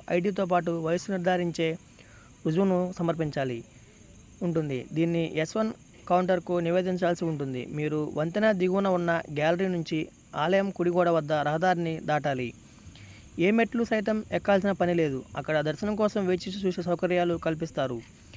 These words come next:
వృద్ధులకు అనుగుణంగా ఉత్తమ సీట్లు, వేడిగా సాంబార్ అన్నం, పెరుగన్నం, వేడి పాలు, ఇవన్నీ వారి సీట్ల దగ్గరికే తెచ్చిపెడతారు.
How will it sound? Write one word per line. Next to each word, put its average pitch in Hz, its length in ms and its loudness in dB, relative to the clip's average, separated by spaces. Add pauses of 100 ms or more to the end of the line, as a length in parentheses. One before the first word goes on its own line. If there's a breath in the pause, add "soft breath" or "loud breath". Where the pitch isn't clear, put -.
(360 loud breath)
వృద్ధులకు 214 420 2
అనుగుణంగా 208 540 2
ఉత్తమ 196 340 0
సీట్లు, 185 560 0
వేడిగా 190 400 4
సాంబార్ 180 420 2
అన్నం, 160 420 -2
పెరుగన్నం, 165 540 -2 (960 loud breath)
వేడి 185 240 4
పాలు, 170 460 4
ఇవన్నీ 165 320 2
వారి 165 200 4
సీట్ల 196 340 -4
దగ్గరికే 185 320 0
తెచ్చిపెడతారు. 156 680 -2